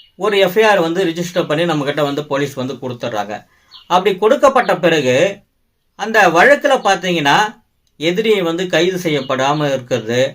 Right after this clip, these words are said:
அதற்கப்புறம் வந்து அந்த வழக்குல வந்து புலனாய்வு செய்யப்படாமல்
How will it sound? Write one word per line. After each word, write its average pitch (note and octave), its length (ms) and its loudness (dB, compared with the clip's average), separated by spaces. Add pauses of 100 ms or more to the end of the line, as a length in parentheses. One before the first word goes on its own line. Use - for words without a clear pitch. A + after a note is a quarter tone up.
(260)
அதற்கப்புறம் F3+ 720 -2
வந்து C3 240 -2 (800)
அந்த G#3+ 280 0
வழக்குல G3+ 460 2
வந்து F#3+ 200 -2
புலனாய்வு F#3 500 0
செய்யப்படாமல் D3+ 760 -2